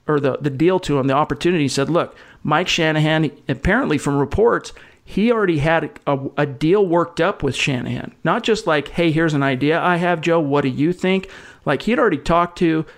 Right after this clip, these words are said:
Mike Shanahan, had the framework of a deal in place to bring him back as head coach. "Oh, and by the way,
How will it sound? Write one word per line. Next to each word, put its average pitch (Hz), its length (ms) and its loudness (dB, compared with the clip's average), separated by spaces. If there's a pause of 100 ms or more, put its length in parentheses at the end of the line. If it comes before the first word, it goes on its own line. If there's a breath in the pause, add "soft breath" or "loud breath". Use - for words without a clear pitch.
(120 loud breath)
Mike 151 180 0
Shanahan, 147 520 0
had 147 260 0
the 139 200 0 (120)
framework 185 580 0
of 139 80 -2
a 135 60 -2
deal 147 340 0
in 131 100 0
place 139 360 -2
to 127 80 -4
bring 143 260 -2
him 143 160 0
back 135 340 -2
as 135 200 -4
head 127 240 -2
coach. 170 400 0 (280 loud breath)
"Oh, 202 180 2
and 143 100 -4
by 156 160 2
the 147 80 0
way, 156 500 0